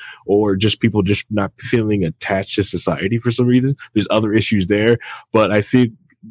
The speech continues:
but I always feel the easy blame is to, let's blame the memes, let's blame the gun,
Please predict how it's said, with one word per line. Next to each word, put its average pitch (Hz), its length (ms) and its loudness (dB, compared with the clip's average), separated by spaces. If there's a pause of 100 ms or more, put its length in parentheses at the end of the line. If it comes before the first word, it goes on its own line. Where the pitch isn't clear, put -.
but 113 160 -6
I - 100 -8
always 113 240 2
feel 107 340 2
the 95 360 -2 (220)
easy 127 280 4
blame 107 400 2
is 95 200 0
to, 95 160 2 (240)
let's 107 160 -2
blame 110 400 2
the 101 80 2
memes, 101 680 2
let's 98 220 0
blame 98 440 0
the 92 100 2
gun, 90 520 2